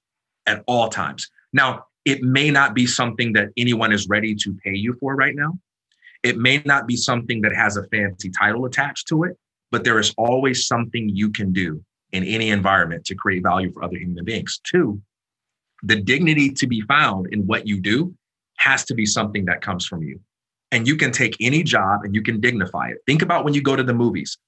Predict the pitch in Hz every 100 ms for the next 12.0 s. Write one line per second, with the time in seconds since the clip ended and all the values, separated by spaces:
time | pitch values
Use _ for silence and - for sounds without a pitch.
0 | _ - 135 156 165 175 185 113 - 110
1 | 127 160 131 127 120 110 120 - 110 117
2 | 160 - _ _ 131 156 147 123 131 127
3 | 127 113 104 107 104 92 135 101 90 -
4 | 107 104 104 - 123 80 - _ _ _
5 | _ - 123 - 127 139 135 123 127 123
6 | 104 90 113 127 - 127 110 131 127 110
7 | 123 135 120 117 117 110 107 135 104 101
8 | 104 - - 143 139 131 127 123 123 127
9 | 120 120 120 117 - 101 135 127 117 123
10 | 104 85 87 85 127 139 123 123 120 110
11 | 104 117 - 101 - 113 107 92 73